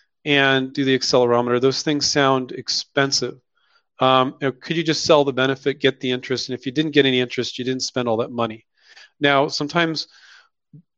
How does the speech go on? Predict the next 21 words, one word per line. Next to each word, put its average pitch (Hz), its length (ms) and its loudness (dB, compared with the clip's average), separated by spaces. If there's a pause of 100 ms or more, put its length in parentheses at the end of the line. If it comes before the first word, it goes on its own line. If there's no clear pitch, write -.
(600)
working 196 420 0
on 196 120 6
a 160 60 4
prototype 135 500 0
can 151 120 -10
be 151 80 -4
very 147 260 6
beneficial. 208 580 -2
It 107 80 -6
can 117 140 -8
help 131 260 -2
you 147 80 0
refine 147 340 2
the 151 60 -2
product. - 440 2
So - 140 -4
we're 139 140 -2
not, 170 160 2
like, 127 240 2
anti-prototype, 143 960 0
but 123 160 2